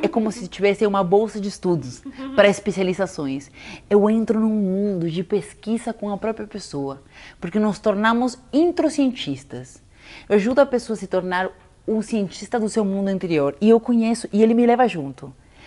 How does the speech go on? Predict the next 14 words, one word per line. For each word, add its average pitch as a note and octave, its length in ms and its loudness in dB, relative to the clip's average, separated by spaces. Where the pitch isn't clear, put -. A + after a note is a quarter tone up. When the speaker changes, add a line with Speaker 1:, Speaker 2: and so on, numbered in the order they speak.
Speaker 1:
E - 40 0
eu A#3 60 2
começo C4 340 4
a B3+ 40 0
entender A3+ 320 4
muitos A#3 380 0
aspectos G3+ 720 0
da E3 100 -4
mente, F3 480 -6
das D#3+ 160 -4
emoções, E3+ 580 -6
do D#3+ 80 -8
próprio E3+ 240 -6
corpo, F3 500 -4